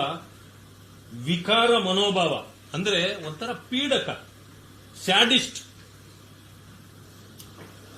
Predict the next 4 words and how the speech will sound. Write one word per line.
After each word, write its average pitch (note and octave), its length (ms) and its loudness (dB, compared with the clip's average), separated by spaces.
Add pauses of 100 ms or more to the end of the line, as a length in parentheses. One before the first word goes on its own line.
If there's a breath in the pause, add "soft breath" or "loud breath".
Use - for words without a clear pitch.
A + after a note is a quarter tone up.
(920)
ರಾಹುಲ್ F3 440 2
ಗಾಂಧಿ D#3+ 400 -6 (260)
is C3+ 180 -10
a F#3 100 -10